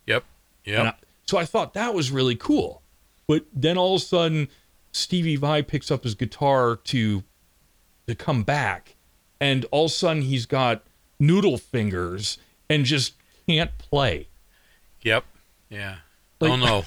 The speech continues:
Speaker 2: <laughs> I
Speaker 1: Don't know what
Speaker 2: was
Speaker 1: happened
Speaker 2: like,
Speaker 1: there.
Speaker 2: I was like, "Come on, what, what? Like, did you only have fifteen minutes of playtime and you, you ran over your time?" And then I, that didn't make any
Speaker 1: Yeah.
Speaker 2: sense to me.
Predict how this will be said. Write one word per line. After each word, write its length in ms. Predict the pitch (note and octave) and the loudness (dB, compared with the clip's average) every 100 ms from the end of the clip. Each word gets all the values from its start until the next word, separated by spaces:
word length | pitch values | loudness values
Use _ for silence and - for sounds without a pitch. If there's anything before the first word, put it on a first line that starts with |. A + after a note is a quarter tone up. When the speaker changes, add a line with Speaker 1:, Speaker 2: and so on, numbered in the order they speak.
| - | -6
Speaker 2:
<laughs> 120 | - | -8
I 60 | - | -4
Speaker 1:
Don't 160 | A3+ A3+ | 0 2
know 100 | D3+ | 2
what 60 | B2 | 0
Speaker 2:
was 80 | G#2+ | 0
Speaker 1:
happened 320 | A2 - F2+ | -2 -4 -6
Speaker 2:
like, 80 | F2 | -10
Speaker 1:
there. 160 | E2 - _ _ _ - | -14 -20 _ _ _ -12
Speaker 2:
I 40 | |
was 160 | - - | -10 -4
like, 260 | D#3 D3 - | -4 -4 -10
"Come 340 | - E4+ G3+ | -4 -2 0
on, 360 | G#2 A2 A2 A2 | 0 2 2 0
what, 300 | G3+ D4 C4+ - - | 0 0 -2 -10 -6
what? 260 | F3+ A#3 A3+ - _ _ _ _ | 0 0 -2 -12 _ _ _ _
Like, 200 | D3+ B2+ | -2 0
did 160 | D#3+ D3+ | 0 0
you 200 | A3 A3 | 2 2
only 240 | G#3+ G3+ | 2 0
have 460 | E3 F3 F3+ F#3 F3 _ _ _ | -2 0 2 0 -2 _ _ _
fifteen 440 | F3+ - F#3+ F#3 E3+ | -2 -2 -2 0 0
minutes 320 | E3 F#3 - | 0 -2 -4
of 100 | C3+ | -4
playtime 720 | - D3 E3 E3 E3 E3+ E3+ | 0 -2 0 0 0 0 0
and 120 | A#2+ | 0
you, 100 | A#2 | 0
you 180 | A#2 A#2 | 0 -2
ran 300 | A#2 C#3+ D3 | 0 0 2
over 200 | D3 D3 | 2 0
your 100 | C3+ | -2
time?" 420 | - C3 C3 C#3 | -2 -2 0 0
And 100 | B2+ | 0
then 220 | A2 A2+ A2+ | 0 0 -2
I, 140 | B2+ C3+ - - - A2+ - | -6 -6 -10 -20 -14 -14 -10
that 260 | C3 D#3+ D3+ | -6 -4 -2
didn't 200 | E3 C#3 | -2 0
make 180 | B2+ B2 | -2 0
any 120 | A2+ | -2
Speaker 1:
Yeah. 100 | - | -2
Speaker 2:
sense 260 | G2+ F#2 | -4 -6
to 80 | - | -10
me. 80 | - | -16